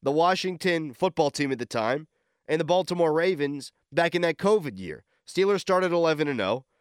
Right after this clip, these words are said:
They beat Baltimore on that Wednesday at five twenty, which is the weirdest kickoff time in N F L history.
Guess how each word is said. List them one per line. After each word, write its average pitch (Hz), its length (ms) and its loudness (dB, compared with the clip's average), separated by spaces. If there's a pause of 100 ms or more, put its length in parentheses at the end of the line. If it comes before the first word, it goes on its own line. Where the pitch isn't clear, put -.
(240)
They 147 120 2
beat 156 360 -2
Baltimore 156 480 2
on 143 100 2
that 135 180 0
Wednesday 143 480 0
at 117 80 -8
five 135 400 -2
twenty, 113 320 -2
which 131 160 -6
is 117 80 -10
the 127 80 -6
weirdest 135 320 -2
kickoff 131 320 -2
time 123 200 -2
in 117 80 -2
N 117 120 0
F 110 120 -8
L 117 180 0
history. 104 460 -4